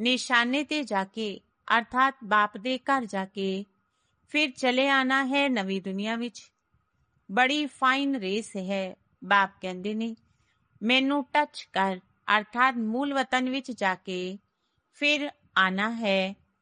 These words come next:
ਪਹਿਲੇ ਪਹਿਲੇ ਉਹੀ ਆਣਗੇ ਜੋ ਯੋਗ ਯੁਕਤ ਹੋਣਗੇ। ਚਾਹੁੰਦੇ ਨੇ ਅਸੀਂ ਮੁਕਤੀ ਧਾਮ ਵਿੱਚ ਜਾਈਏ, ਤਾਂ ਬਾਪ ਕਹਿੰਦੇ ਨੇ, "ਮੈਨੂੰ ਯਾਦ ਕਰੋ ਤਾਂ ਚਲੇ ਜਾਓਗੇ।"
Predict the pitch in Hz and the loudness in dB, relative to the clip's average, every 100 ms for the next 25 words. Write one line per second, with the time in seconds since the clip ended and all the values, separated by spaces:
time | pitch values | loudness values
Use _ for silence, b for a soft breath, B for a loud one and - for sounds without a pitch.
0 | _ _ _ - 240 240 269 285 294 285 | _ _ _ 2 4 4 2 2 0 2
1 | 294 285 233 226 294 277 196 196 196 220 | 2 2 2 0 0 2 2 2 -2 0
2 | 233 202 202 190 214 208 214 240 - 202 | 0 0 -4 -2 -4 -4 -6 -8 -8 -10
3 | 185 190 190 214 214 _ _ _ _ _ | -6 -6 -6 -8 -10 _ _ _ _ _
4 | _ _ _ 254 240 240 247 285 294 294 | _ _ _ 2 4 4 2 4 4 2
5 | 302 320 _ - 240 262 285 247 208 - | 0 -6 _ 0 0 0 -2 -2 -6 -6
6 | 269 262 254 208 220 - 220 190 185 202 | -4 0 0 0 -6 -8 -8 -6 -6 -6
7 | 202 202 _ _ 196 185 180 185 - 185 | -8 -10 _ _ 0 2 0 0 -10 -10
8 | 180 214 220 220 _ _ _ _ _ - | -8 -8 -8 -12 _ _ _ _ _ -10
9 | 202 233 240 262 285 247 196 190 208 208 | 0 2 4 2 0 2 4 4 2 -4
10 | - 185 190 190 - 254 254 262 269 254 | -8 -6 -8 -10 -2 -2 0 0 0 0
11 | 233 220 208 220 | 0 0 -4 -10